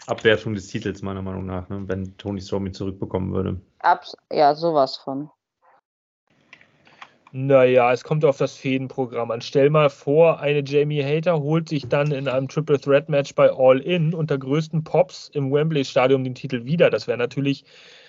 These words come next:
Speaker 3: schon ein Masterplan.
Speaker 1: Ich glaub ja immer noch aufgrund des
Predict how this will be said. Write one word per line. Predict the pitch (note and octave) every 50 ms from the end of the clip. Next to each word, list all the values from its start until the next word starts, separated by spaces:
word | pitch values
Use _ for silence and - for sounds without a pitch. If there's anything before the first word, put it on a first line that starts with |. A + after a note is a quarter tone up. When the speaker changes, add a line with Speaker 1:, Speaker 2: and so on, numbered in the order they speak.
| _ _ _ _ _ - D#3+
Speaker 3:
schon | C#3 - D#3+ D#3 D3
ein |
Masterplan. | D3 D3 D3 D3+ D#3 - C3+ A2+ - A#2 G2+ F#2+ F#2 D#2+ - _ _ _ _ _ _ _ _ _ _ _ _ _ _ _ _ _ -
Speaker 1:
Ich | B2+ A#2+ - - - _ _
glaub | - B2 A#2+ A#2 A2+ A2+ -
ja | A#2+ G#2
immer | - A2+ A#2 A#2 A2+
noch | A2 G#2+ G#2+ G#2 F#2+
aufgrund | - - - - - - A2 G#2+ A#2 A#2 A2 A2+
des | G#2+ G2 G2 - - _